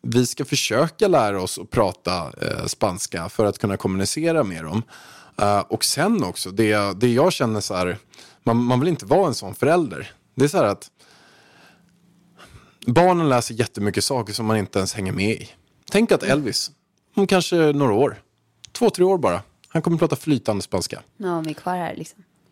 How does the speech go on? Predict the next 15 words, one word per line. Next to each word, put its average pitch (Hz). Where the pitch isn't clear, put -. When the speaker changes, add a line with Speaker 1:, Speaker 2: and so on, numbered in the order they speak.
Speaker 1:
Ja. 139
Speaker 2:
Mm. 185
Speaker 1:
Och, 143
och -
då, 160
och 143
att 131
du 196
och 147
jag 160
då 107
kommer 117
och 107
säger, 107
eh, 160